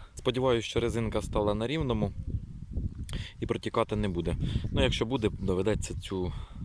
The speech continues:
цей кусочок замінити. Ну, то таке вже.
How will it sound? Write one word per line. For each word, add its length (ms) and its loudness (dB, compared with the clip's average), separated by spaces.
цей 160 0
кусочок 440 0
замінити. 540 0
Ну, 120 -6
то 180 2
таке 280 0
вже. 220 -2